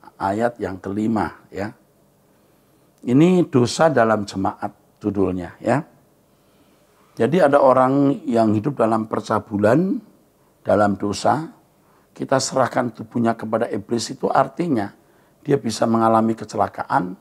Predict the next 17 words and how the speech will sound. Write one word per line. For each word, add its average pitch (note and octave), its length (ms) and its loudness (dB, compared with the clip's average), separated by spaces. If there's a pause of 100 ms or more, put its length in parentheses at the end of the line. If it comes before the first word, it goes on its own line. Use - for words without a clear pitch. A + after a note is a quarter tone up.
(400)
dia A#2+ 80 2
bisa A2+ 240 -4
mengalami G#2+ 480 0
sakit, A2+ 560 -6 (480)
sampai C#3+ 400 0
dia F3+ 160 -2
tidak B2 240 0
bisa A2 240 -2
lagi A2 240 0
menggunakan A2 720 0
tubuhnya G#2+ 480 -4
itu A#2+ 400 -4
untuk, B2 240 -4 (960)
untuk - 160 -12
melakukan G#2+ 480 -2
perbuatan E2+ 560 -12
dosa. - 320 -18